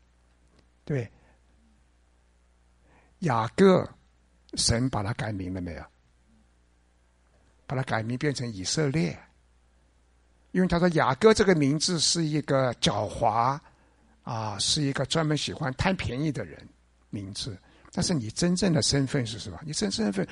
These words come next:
你是以色列十二族族长。对，以色列十二支派由你而生的，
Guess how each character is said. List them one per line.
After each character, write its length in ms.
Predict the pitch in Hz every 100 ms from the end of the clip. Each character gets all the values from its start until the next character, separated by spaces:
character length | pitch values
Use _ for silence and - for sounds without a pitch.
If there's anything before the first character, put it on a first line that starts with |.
| - - - - - - _ - _ _ - _
你 200 | 151 127
是 260 | 127 202 165
以 100 | 131
色 200 | - 170
列 160 | 165
十 220 | 139 -
二 140 | 143 160
族 380 | - 113 110 131
族 320 | - 101 127
长。 240 | - - - - _ _ _ _ _ _ _ _ - - _ _ _
对， 140 | 147
以 140 | 135 131
色 180 | - 202
列 140 | 180
十 160 | - 170
二 160 | 190
支 200 | - 170
派 180 | - 160
由 220 | 113 139
你 140 | 143 87
而 160 | 104
生 360 | - 143 139 139
的， 200 | 127